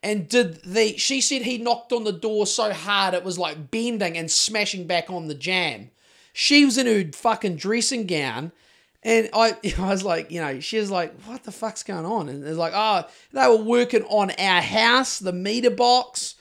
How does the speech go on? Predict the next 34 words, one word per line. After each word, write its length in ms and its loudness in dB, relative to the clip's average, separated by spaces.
the 80 -6
pole 480 4
out 200 2
the 80 -6
front." 640 0
And 200 0
they, 220 2
<laughs> 40 -10
and 160 0
I 140 4
was 80 2
like, 160 2
"Were 160 4
they 400 4
all 180 2
right?" 340 2
She 120 -4
was 80 -4
like, 200 -6
"Nah, 340 -4
they 120 -2
were 100 -4
fucking 380 -8
real 220 -2
grumpy 360 -8
cunts." 320 -8
I'm 200 -12
like, 180 -16
"Wow." 440 -10
What 280 -4
are 40 -4
you 140 -8
gonna 240 -6
do? 340 -6